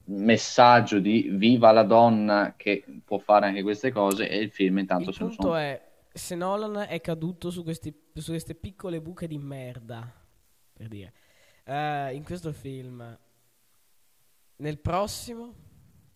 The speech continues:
Speaker 2: se ci sarà, perché secondo me ha
Speaker 1: Qual è
Speaker 2: finito
Speaker 1: il
Speaker 2: l'idea.
Speaker 1: dodicesimo
Speaker 2: Dai,
Speaker 1: sto
Speaker 2: cosa vuoi
Speaker 1: qua?
Speaker 2: fare nel prossimo?
Speaker 1: <laughs> Ma qua col tempo.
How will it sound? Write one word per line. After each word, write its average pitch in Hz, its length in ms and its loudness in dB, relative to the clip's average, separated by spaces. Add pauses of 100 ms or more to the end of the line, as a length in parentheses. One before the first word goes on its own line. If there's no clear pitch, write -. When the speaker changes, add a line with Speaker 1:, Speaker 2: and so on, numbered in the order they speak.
(160)
Speaker 2:
se - 160 -18
ci 135 120 -16
sarà, 131 420 -12 (580)
perché 135 180 -10
secondo 151 220 -6
me 190 120 -2
ha 202 40 -2
Speaker 1:
Qual 135 140 8
è - 20 8
Speaker 2:
finito 147 180 -8
Speaker 1:
il 139 60 -10
Speaker 2:
l'idea. 127 260 -10
Speaker 1:
dodicesimo 180 320 4
Speaker 2:
Dai, 165 100 10
Speaker 1:
sto 127 140 2
Speaker 2:
cosa 110 140 2
vuoi 131 40 12
Speaker 1:
qua? 131 80 6
Speaker 2:
fare 180 220 -4
nel 147 120 -12
prossimo? 127 640 -14 (800)
Speaker 1:
<laughs> 139 680 8
Ma 123 160 8
qua 120 180 8
col 104 220 4
tempo. 107 640 6